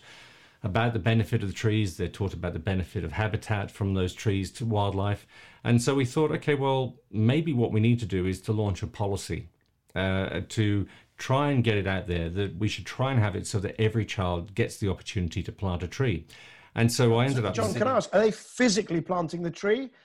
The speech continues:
Speaker 2: or do they just get a certificate saying, "You've planted this tree somewhere in the middle of nowhere"?
Speaker 1: No, getting them to plant the tree, because I think that the, just getting their hands in the
Speaker 2: Yeah.
Speaker 1: soil, getting their hands dirty is really important with kids, and, and they love doing it. And any education they get about tree planting,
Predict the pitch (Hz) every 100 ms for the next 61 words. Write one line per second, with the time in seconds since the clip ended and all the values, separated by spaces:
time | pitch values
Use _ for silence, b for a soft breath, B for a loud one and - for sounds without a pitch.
0 | b 170 170 185 170 170 185 139 - 127
1 | 190 151 147 - 151 147 131 b b b
2 | _ _ 156 160 - 165 135 151 135 131
3 | - 170 156 127 147 143 139 139 135 131
4 | 139 131 117 113 - _ _ _ _ _
5 | _ _ _ _ - 104 104 90 139 120
6 | 92 107 107 - - 95 90 82 98 85
7 | 87 107 127 120 98 95 110 98 82 123
8 | - 135 143 113 92 110 101 98 95 120
9 | 98 90 113 107 101 95 82 92 90 82
10 | 92 85 85 104 92 90 87 - 101 87
11 | 101 101 98 101 101 101 92 82 95 92
12 | 85 - 95 98 107 120 123 107 98 -
13 | 101 - 95 87 85 107 98 85 85 85
14 | - 95 - 87 87 95 90